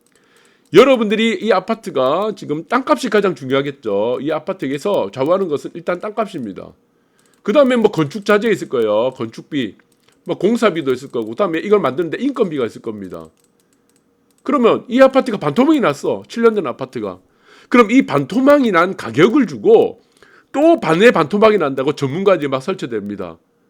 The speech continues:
그럼 원가의 개념은 어떻게 됩니까? 이 똑같은 거 만들어봐라. 이 가격으로. 안 되죠. 땅값이 있기 때문에. 그래서 왜, 지금,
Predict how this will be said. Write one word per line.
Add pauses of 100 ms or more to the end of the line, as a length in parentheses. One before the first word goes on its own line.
(380)
그럼
원가의
개념은
어떻게
됩니까?
이
똑같은
거
만들어봐라. (1080)
이
가격으로. (260)
안
되죠.
땅값이
있기
때문에.
그래서 (420)
왜,
지금,